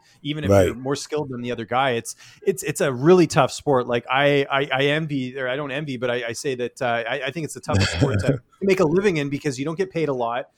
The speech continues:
Speaker 1: You, you take a
Speaker 2: Right.
Speaker 1: lot of damage. There isn't, like, a pension plan or anything like that. Like,
Speaker 2: Right.
Speaker 1: it's, it's really a big risk, but, uh, at the same time, I'm sure that excitement of,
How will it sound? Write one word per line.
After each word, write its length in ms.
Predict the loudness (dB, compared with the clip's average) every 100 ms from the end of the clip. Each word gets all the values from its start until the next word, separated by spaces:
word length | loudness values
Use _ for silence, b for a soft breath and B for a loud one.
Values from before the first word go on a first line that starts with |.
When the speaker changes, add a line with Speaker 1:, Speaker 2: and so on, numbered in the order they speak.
| _ -8
Speaker 1:
You, 140 | -8
you 100 | 0
take 120 | 8
a 40 | 8
Speaker 2:
Right. 100 | 8
Speaker 1:
lot 160 | 4
of 80 | 0
damage. 380 | 0 -2 -4 -8 -8
There 80 | -6
isn't, 220 | -6 -4
like, 220 | -2 -2
a 80 | -4
pension 480 | -6 -10 -8 -10 -10
plan 340 | -10 -8 -10
or 80 | -10
anything 260 | -12 -12 -12
like 160 | -6
that. 200 | -2 4
Like, 140 | 4 4
Speaker 2:
Right. 80 |
Speaker 1:
it's, 180 | -2 -10 _ _
it's 120 | _ -6
really 240 | -2 0
a 40 | -2
big 220 | -4 -6
risk, 360 | -4 -4 -6 -8
but, 260 | -6 -6 -6
uh, 80 | -6
at 120 | -6
the 80 | -8
same 200 | -6 -6
time, 200 | -6 -8
I'm 100 | -8
sure 160 | -6
that 120 | -4 -4
excitement 500 | -6 -6 -6 -8
of, 80 | -10